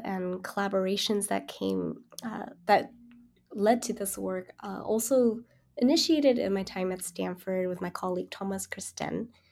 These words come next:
And now we're developing it further at U C Davis. So vascular fingerprinting is a way that is analogous to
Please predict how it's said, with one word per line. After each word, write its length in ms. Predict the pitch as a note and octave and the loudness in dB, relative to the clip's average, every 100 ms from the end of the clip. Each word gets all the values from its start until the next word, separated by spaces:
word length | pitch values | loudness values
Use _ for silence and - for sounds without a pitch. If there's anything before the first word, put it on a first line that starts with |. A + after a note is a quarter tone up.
| _ _ G#3+ | _ _ -2
And 380 | F#3+ F3+ F3 - | 0 0 -2 0
now 320 | F#3+ F#3+ G3 | 2 4 4
we're 360 | G3+ G3 F#3+ F#3+ - | 4 2 2 -2 -6
developing 520 | - F#3+ G3 G3+ G3 G3 | -2 2 2 2 0 -2
it 160 | - | -2
further 380 | G3 F#3 F3+ F3+ | -2 0 -2 -2
at 240 | - F3+ - | -2 -2 -4
U 140 | G3 | -6
C 420 | - F#3+ F#3+ G3 - _ - | -6 -6 -4 -6 -10 _ -6
Davis. 640 | F3+ E3+ E3 A3 C4+ - - _ _ - | -6 -4 -6 -2 -2 -2 -4 _ _ -4
So 160 | G#3+ | 0
vascular 500 | G#3 A3 A#3+ C4+ A#3+ | 2 2 2 2 2
fingerprinting 1040 | A3+ - A3 G#3+ - G3 F#3+ - F#3+ F#3 F#3 _ _ _ _ | 2 2 2 0 -2 -2 -2 -2 -2 -2 -6 _ _ _ _
is 180 | G3 F#3+ | -2 0
a 80 | G3 | 0
way 440 | G3 F#3+ F#3+ F#3 | 0 0 0 0
that 400 | F#3 G3 F#3 - - _ _ _ _ _ _ - _ _ _ _ _ | -2 -2 -2 -4 -10 _ _ _ _ _ _ -20 _ _ _ _ _
is 160 | A3+ A#3 | 4 6
analogous 600 | A#3+ C#4 G4 F4 C#4 B3 | 6 6 4 4 2 -2
to 240 | - - | -4 -6